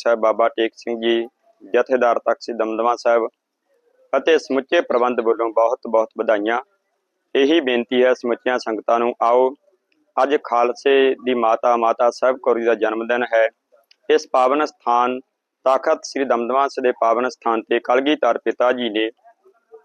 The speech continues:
ਮਾਤਾ ਸਾਹਿਬ ਕੌਰ ਜੀ ਜਦੋਂ ਆ ਕੇ ਬੇਨਤੀ ਕੀਤੀ, "ਸਤਿਗੁਰੂ ਜੀ, ਸਾਡੇ ਚਾਰ ਸਾਹਿਬਜ਼ਾਦੇ ਬਿਰਧ ਮਾਤਾ ਗੁਜਰ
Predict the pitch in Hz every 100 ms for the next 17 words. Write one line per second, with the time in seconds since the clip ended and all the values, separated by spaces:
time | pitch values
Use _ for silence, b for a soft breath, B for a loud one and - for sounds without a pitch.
0 | 113 127 131 135 147 143 - 135 127 135
1 | 127 123 123 120 120 117 113 127 113 113
2 | 110 131 - 120 - 123 117 113 117 113
3 | 117 135 123 117 117 - 117 117 - 123
4 | 127 117 110 107 117 117 127 123 117 113
5 | 117 110 110